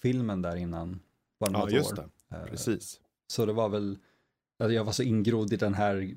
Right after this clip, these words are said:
Speaker 1: väldigt grundade Batman och bara, "Nej, det ska vara
Speaker 2: Mm.
Speaker 1: så här just nu och det är det jag gillar."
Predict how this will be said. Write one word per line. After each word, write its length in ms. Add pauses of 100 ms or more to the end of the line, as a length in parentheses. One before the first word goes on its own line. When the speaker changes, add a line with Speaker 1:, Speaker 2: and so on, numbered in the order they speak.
(220)
Speaker 1:
väldigt 400
grundade 800
Batman 460
och 60
bara, 120
"Nej, 260
det 60
ska 120
vara 100
Speaker 2:
Mm. 100
Speaker 1:
så 100
här 220
just 260
nu 180
och 160
det 80
är 80
det 160
jag 160
gillar." 280